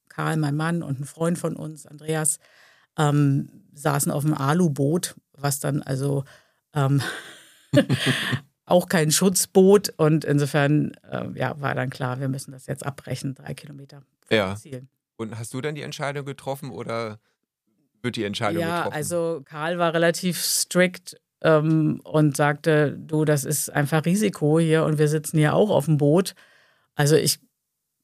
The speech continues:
Speaker 1: ja, ich dachte so, hab so geguckt, in dem Moment hab ich nichts gesehen, ne, so, ähm, aber es war sowieso unheimlich windig, also bis Windstärke vier hatten wir da, äh, zwar von hinten, aber, ähm, schon,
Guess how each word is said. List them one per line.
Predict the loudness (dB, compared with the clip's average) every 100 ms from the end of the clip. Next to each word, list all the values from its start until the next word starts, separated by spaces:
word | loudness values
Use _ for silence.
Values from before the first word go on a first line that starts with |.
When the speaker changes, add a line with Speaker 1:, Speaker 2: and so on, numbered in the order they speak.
| _ _
Speaker 1:
ja, | -10 -4 -2
ich | -2 -8 -12 _ _
dachte | -4 -2
so, | -2 -2 -6 -10
hab | -2
so | -2
geguckt, | 2 -2 -2 _ _ -6
in |
dem | 0
Moment | 4 4 2
hab | 0
ich | 0
nichts | -2 -4
gesehen, | -2 2 4 6 8
ne, | 8 4 2 -2
so, | 0 2 2 2
ähm, | 0 0 0 -4
aber | -2 0
es | 0
war | 2 2 4
sowieso | 2 2 2 4 4
unheimlich | 4 2 4 2 0 -8 0
windig, | 4 4 2 -2 -4
also | -2 -2 -2 -6 -12 _
bis | -20 -20
Windstärke | -20 -6 -6 -4
vier | -6 -4 -2
hatten | -2 -2 0
wir | 2
da, | 4 2 -2 -14 _ _ _ _ _
äh, | -4 -2
zwar | -2 -4
von | -2 0 0
hinten, | 2 0 -4 -6
aber, | -4 0 2 0 -2
ähm, | 0 0 2 -2 -8 -18 _
schon, | -20 -20 -10 0 0 0